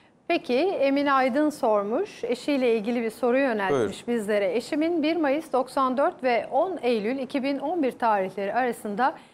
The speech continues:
Speaker 1: iki bin dokuz yüz yirmi altı dört, e, yardımcı olun lütfen, tire
Speaker 2: Evet.
Speaker 1: bir B kapsamında iki bin sekiz yüz günü var.
Speaker 2: Evet,
Speaker 1: Bunu da
Speaker 2: dör-,
Speaker 1: açıklayın.
Speaker 2: dördüncü maddenin,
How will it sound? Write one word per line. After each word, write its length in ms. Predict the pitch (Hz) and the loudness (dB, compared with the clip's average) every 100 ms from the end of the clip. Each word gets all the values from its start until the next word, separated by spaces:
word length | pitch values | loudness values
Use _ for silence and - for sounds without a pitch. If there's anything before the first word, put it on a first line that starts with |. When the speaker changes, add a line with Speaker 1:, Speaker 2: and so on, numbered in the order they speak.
| _ _ | _ _
Speaker 1:
iki 280 | 294 - 233 | -4 0 0
bin 260 | 233 262 262 | 2 0 0
dokuz 300 | 262 285 233 | 0 -2 -2
yüz 200 | 240 208 | -2 0
yirmi 260 | 240 240 | 0 2
altı 580 | 233 208 202 - 285 349 - _ _ - 208 | 4 2 0 0 0 0 -6 _ _ -12 -2
dört, 540 | 262 311 370 - - - - _ _ _ _ _ - | 2 2 2 -6 -18 -20 -20 _ _ _ _ _ 0
e, 100 | 240 | 2
yardımcı 600 | 254 254 247 254 247 302 | 4 4 2 2 0 0
olun 220 | 254 226 | 0 -2
lütfen, 400 | 220 - 233 208 - | -6 -6 -4 -4 -6
tire 140 | 269 254 | -2 2
Speaker 2:
Evet. 320 | 233 170 220 | 2 2 0
Speaker 1:
bir 260 | 285 294 | 0 0
B 180 | 240 233 | 0 0
kapsamında 560 | 226 254 254 254 247 330 | 0 -2 -2 -2 0 -2
iki 220 | 311 294 | -2 -2
bin 80 | 302 | -2
sekiz 360 | 285 277 285 | -2 -4 -4
yüz 100 | 240 | -4
günü 180 | 202 214 | -4 -2
var. 180 | 247 349 | 0 2
Speaker 2:
Evet, 120 | 196 | 2
Speaker 1:
Bunu 120 | 311 | 0
da 100 | 285 | 2
Speaker 2:
dör-, 100 | 185 | 2
Speaker 1:
açıklayın. 440 | 190 240 - 180 185 | 2 0 0 2 2
Speaker 2:
dördüncü 300 | 185 185 190 | 0 -2 0
maddenin, 580 | 160 123 131 160 220 | 0 0 -2 -2 -2